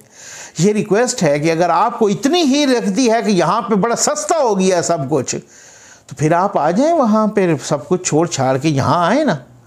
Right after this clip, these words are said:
ठीक है ना, यहाँ रहें। यहाँ तो दूध और शहद की नहरें बह रही हैं, यहाँ तो तरबूज बड़ा सस्ता मिलता है, ठीक हो गया ना, यहाँ तो सारी चीज़ें बहुत सस्ती हैं आपके मुताबिक।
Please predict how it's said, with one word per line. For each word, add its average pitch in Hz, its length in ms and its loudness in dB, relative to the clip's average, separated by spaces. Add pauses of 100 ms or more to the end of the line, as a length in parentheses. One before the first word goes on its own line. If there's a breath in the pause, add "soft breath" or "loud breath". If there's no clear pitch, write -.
(400 soft breath)
ठीक 214 260 -2
है 139 60 0
ना, 101 180 -6 (300 loud breath)
यहाँ 180 340 2
रहें। 254 280 2
यहाँ 180 300 2
तो 202 140 -2
दूध 190 300 2
और 180 120 0
शहद 143 300 0
की 190 120 0
नहरें 311 320 2
बह 294 160 2
रही 240 320 2
हैं, 208 160 -2 (560 loud breath)
यहाँ 156 300 0
तो 254 120 2
तरबूज 233 440 2
बड़ा 147 200 0
सस्ता 277 360 0
मिलता 285 400 2
है, 226 200 0 (160)
ठीक 277 160 2
हो 294 100 2
गया 170 220 2
ना, 135 140 -2 (300 loud breath)
यहाँ 208 280 2
तो 277 80 0
सारी 277 320 2
चीज़ें 226 340 2
बहुत 170 220 2
सस्ती 269 340 -2
हैं 392 120 2
आपके 269 280 0
मुताबिक। 185 520 0